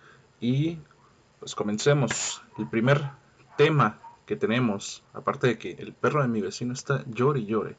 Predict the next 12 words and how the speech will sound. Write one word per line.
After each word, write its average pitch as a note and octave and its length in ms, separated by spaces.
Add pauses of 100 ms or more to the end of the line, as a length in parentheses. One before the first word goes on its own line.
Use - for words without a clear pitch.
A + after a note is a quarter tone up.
(640)
es, A#2+ 480 (920)
ah, C3+ 640
una E3+ 180
serie D#3+ 500
o B2 60
una A#2 260
película. C3+ 440 (460)
En B2+ 120
esta D#3+ 160
semana D#3+ 380
toca C3+ 520
revisar A#2 760